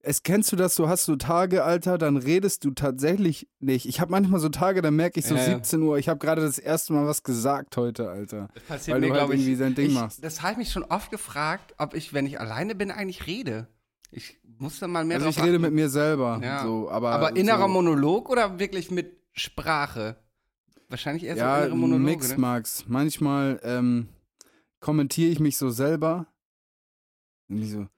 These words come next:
Speaker 2: Ja.
Speaker 1: "Ah, du, ich wollte ja noch, ah." Und
Speaker 2: Ja.
Speaker 1: dann irgendwie so, keine Ahnung, oder manchmal wiederhole ich auch so mega den Shit und dann f-, f-, forme ich das melodisch oder irgendwie so.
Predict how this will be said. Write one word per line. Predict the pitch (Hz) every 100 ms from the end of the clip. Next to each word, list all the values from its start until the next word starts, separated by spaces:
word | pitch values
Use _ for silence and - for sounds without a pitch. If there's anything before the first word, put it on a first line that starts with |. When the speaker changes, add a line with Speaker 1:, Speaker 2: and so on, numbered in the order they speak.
| _
Speaker 2:
Ja. | 117 120 _
Speaker 1:
"Ah, | - 143
du, | 143 143 147
ich | - -
wollte | 139 151
ja | 147
noch, | 143 131 -
ah." | 123 139 110 _ _ _
Und | 120
Speaker 2:
Ja. |
Speaker 1:
dann | 127 139
irgendwie | 135 156 147
so, | 135 139
keine | 127 143 139
Ahnung, | 139 143 123
oder | 127 131 123 _ _ _ _
manchmal | 117 151 143 139
wiederhole | 135 143 120 165 180
ich | 151
auch | 135 127
so | -
mega | 120 131 135
den | 127 127
Shit | 117 - 156 123
und | 117
dann | 117 113
f-, | - - 117
f-, | 104
forme | 135 139
ich | 135
das | - 123
melodisch | 127 120 127 139 117
oder | 107 110 107
irgendwie | 117 120 113
so. | 110 120 117